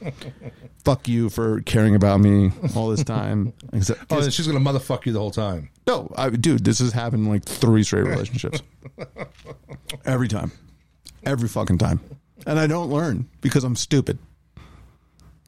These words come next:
Speaker 2: I think I'm smart, but I'm not,
Speaker 1: Yeah.
Speaker 2: apparently. I'm just a dummy that falls for the same fucking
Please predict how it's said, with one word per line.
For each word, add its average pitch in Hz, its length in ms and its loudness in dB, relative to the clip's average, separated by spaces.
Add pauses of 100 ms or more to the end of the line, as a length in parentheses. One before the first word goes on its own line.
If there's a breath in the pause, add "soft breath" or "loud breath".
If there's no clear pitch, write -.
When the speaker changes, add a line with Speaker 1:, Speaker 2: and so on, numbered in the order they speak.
(240)
Speaker 2:
I 135 100 4
think 214 280 -2
I'm 139 140 2
smart, 101 360 -4
but 113 100 4
I'm 123 120 8
not, 113 260 4 (120)
Speaker 1:
Yeah. 131 180 -4
Speaker 2:
apparently. 113 560 -2 (680)
I'm 165 160 6
just 190 160 4
a 185 80 2
dummy 113 460 2 (360)
that 127 200 2
falls 127 480 0
for 139 200 2
the 113 120 4
same 131 420 4
fucking 127 640 6